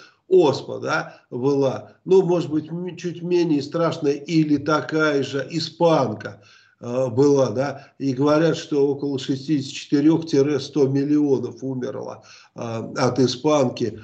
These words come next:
в, э, конце Первой мировой войны. Вопрос, может человечество умереть от пандемии? Нет. От пандемии человечество не умрет.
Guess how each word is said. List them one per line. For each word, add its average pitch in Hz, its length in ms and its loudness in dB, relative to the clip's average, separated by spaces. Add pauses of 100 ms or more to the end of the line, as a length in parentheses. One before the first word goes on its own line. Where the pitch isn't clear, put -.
(180)
в, 117 1500 -2
э, 107 40 -8
конце 127 520 2 (380)
Первой 127 300 4
мировой 120 520 -2
войны. 120 520 -4 (280)
Вопрос, 160 640 0 (200)
может 185 420 0
человечество 151 720 -6
умереть 123 460 -6
от 113 220 -10
пандемии? 110 680 -8 (400)
Нет. 110 440 2 (280)
От 101 160 -8
пандемии 135 500 4
человечество 127 680 0
не 120 220 0
умрет. 135 500 0